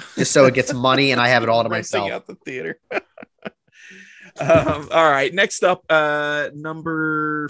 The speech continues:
Speaker 2: five for me on July eighth, we have Thor: Love and Thunder.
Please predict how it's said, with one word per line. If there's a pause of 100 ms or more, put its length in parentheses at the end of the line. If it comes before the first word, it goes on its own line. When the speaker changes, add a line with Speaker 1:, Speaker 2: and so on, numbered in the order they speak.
Speaker 2:
five
for
me
on
July
eighth, (360)
we
have
Thor:
Love
and
Thunder.